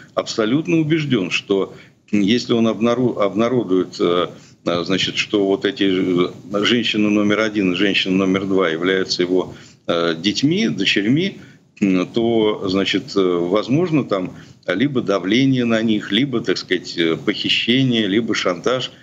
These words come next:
ещё что-то. Он, м, живёт в мире, м, в мире конспирологии.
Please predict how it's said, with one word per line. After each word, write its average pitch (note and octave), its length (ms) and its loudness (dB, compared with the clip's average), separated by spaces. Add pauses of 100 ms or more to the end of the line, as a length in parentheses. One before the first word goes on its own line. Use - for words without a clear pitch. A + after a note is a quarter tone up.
(160)
ещё G2+ 320 0
что-то. E2+ 400 -4 (360)
Он, D3+ 240 0 (260)
м, F#2+ 200 0
живёт A#2 460 0
в F#2+ 100 -4
мире, A2+ 520 2 (480)
м, F2+ 200 0
в F2 120 -6
мире B2+ 240 2
конспирологии. A2 800 0